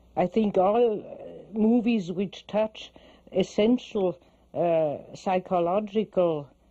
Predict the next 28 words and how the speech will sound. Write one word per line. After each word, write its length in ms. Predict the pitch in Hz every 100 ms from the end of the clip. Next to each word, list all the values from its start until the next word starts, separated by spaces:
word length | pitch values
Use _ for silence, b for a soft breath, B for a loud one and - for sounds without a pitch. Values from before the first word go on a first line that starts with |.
| _ -
uh, 240 | 143 117
facts, 520 | - 190 202 - -
the 160 | - 175
movies 480 | 185 240 254 214 170
nowadays 960 | 180 165 185 190 226 208 180 185 190 180 - b b -
more 300 | 175 190 214
or 40 |
less 260 | 202 185 -
replace 500 | 180 - 185 214 -
the 140 | 180
fairy 380 | - 196 220 233
tale 360 | 226 226 214 214
telling 560 | - 214 160 147 143 139 b b b
and, 140 | 180
in, 120 | 185 151
and 260 | - 170
the 80 | 165
myth 320 | 165 233 - -
telling. 540 | 247 190 143 143 147 123 _ _ _ _ _ _
It's 240 | - - -
our 340 | 113 135 175
modern 340 | 165 175 214 214
form 360 | - 180 202
of 200 | 208 170
myth 240 | 180 214 -
and 180 | 180 156
fairy 360 | 170 185 208
tales. 460 | 196 214 165 143